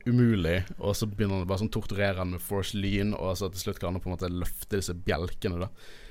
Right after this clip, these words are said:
Eh, så neste test er at Count Dooku vil at han skal reise til Toyderia, og ta med seg, eh, dette skrev jeg ned,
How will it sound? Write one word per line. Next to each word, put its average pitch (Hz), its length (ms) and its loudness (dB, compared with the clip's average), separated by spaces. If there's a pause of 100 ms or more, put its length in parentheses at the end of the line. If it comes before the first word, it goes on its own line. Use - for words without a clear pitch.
(140)
Eh, 104 340 2
så 117 160 0
neste 123 280 0
test - 320 2
er 104 60 2
at - 140 -2
Count 95 160 -2
Dooku 98 240 -4
vil 92 100 0
at 87 80 -4
han 90 80 -4
skal 90 160 -4
reise 85 300 -2
til - 140 -2
Toyderia, 104 680 2 (120)
og 117 200 0 (260)
ta 113 120 4
med 117 360 4
seg, 90 480 2
eh, 90 160 2 (400)
dette 104 160 -4
skrev 95 180 4
jeg 95 60 4
ned, 85 140 0